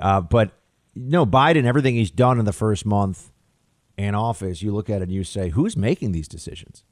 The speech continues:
What's the point of, oh, rejoining the Paris Climate Agreement?" These are the things that Democrats come into power. We're in the middle of a pandemic. We've got all these idiotic lockdown policies, all these mask mania absurdities abounding all over the place.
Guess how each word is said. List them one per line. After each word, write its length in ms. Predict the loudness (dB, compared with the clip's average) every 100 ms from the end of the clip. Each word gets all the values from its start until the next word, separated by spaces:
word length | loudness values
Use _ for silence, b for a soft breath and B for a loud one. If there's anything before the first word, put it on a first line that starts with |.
| _ _ _ _ _
What's 160 | -8 -6
the 80 | -2
point 240 | 0 2
of, 40 | 2
oh, 240 | 2 0 b b -6
rejoining 600 | 2 2 4 2 2 2
the 60 | 0
Paris 360 | 0 0 0
Climate 380 | -4 -4 -2 -2
Agreement?" 460 | -4 -6 -6 -6 -10 _ _ _ _ _ _ -2
These 220 | 0 2
are 40 | 2
the 100 | 2
things 300 | 2 2 0
that 200 | -2 0
Democrats 520 | 2 2 2 0 0
come 200 | -2 0
into 100 | 0
power. 220 | 2 4
We're 80 | 2
in 40 |
the 40 | 4
middle 160 | 4
of 60 | 2
a 60 |
pandemic. 720 | 2 2 2 2 0 -2 -6 _ _ _ -4
We've 140 | 2
got 120 | 4
all 140 | 4 4
these 240 | 2 0 0
idiotic 520 | 2 4 6 4 2
lockdown 800 | 4 6 4 2 2 4 2 2
policies, 460 | 2 2 2 -2 4
all 280 | 6 6
these 460 | 4 2 0 -2 -6 _ _ -2
mask 460 | 2 4 2 0
mania 580 | 2 4 4 4 4 2
absurdities 800 | 2 0 0 4 6 6 4 2
abounding 380 | 2 2 2 2
all 160 | 4 4
over 100 | 2
the 80 | 0
place. 520 | -2 -4 -6 -12